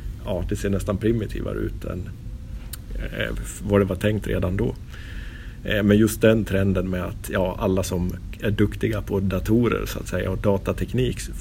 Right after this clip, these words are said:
framstår ju som ganska så lökigt idag med dagens ögon.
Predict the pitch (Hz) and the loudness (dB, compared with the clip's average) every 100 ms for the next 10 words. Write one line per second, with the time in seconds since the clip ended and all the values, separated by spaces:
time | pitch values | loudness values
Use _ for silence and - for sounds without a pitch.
0 | - - 101 95 98 107 104 98 95 98 | -10 -6 -2 -2 -2 -2 -2 -2 -4 -4
1 | - 92 92 - 110 - 104 98 - 117 | -2 -2 -4 -4 -4 -4 -4 -4 -6 -8
2 | - - - - 139 101 95 - - 107 | -8 -10 -10 -8 -8 -8 -8 -10 -4 -2
3 | 110 107 - - 107 104 104 - - - | -2 -8 -10 -6 -6 -4 -8 -10 -8 -6
4 | 104 - - - - | -4 -4 -4 -6 -8